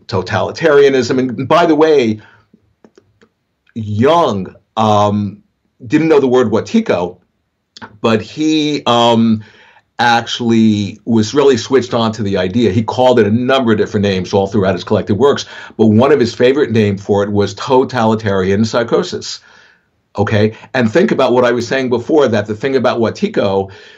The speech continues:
it, it's like this, this patholo-, this pathogen that subsumes and co-ops the healthy parts of the psyche into its service so that it colonizes the psyche and creates a shadow government.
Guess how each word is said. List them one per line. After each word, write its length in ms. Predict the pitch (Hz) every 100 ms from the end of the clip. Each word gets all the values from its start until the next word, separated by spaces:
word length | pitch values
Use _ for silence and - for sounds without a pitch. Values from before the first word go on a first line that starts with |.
| - _ _
it, 220 | 143 135 -
it's 240 | 131 117
like 300 | 131 117 110
this, 400 | 110 117 104 104
this 180 | - 107
patholo-, 480 | - 110 113 123 214
this 140 | 98
pathogen 880 | - 123 151 139 107 107 101 101 101
that 320 | 104 104 101
subsumes 760 | 98 120 95 - 135 131 131 113 110
and 240 | 110 107
co-ops 600 | - 147 143 110 - - - _ _
the 80 | -
healthy 280 | 110 135 131
parts 260 | 113 120 117
of 60 |
the 60 | 104
psyche 640 | 107 139 151 120 104 107 _ _
into 360 | 135 117 131
its 120 | 113 -
service 500 | 165 208 120 101 - -
so 200 | - 156
that 180 | 156 139
it 80 | 110
colonizes 760 | - 143 160 151 135 117 117 104
the 100 | 110
psyche 500 | 156 202 170 95 -
and 140 | 113
creates 300 | 139 135 120
a 80 | 107
shadow 500 | - - 147 156 135
government. 580 | 135 143 131 92 101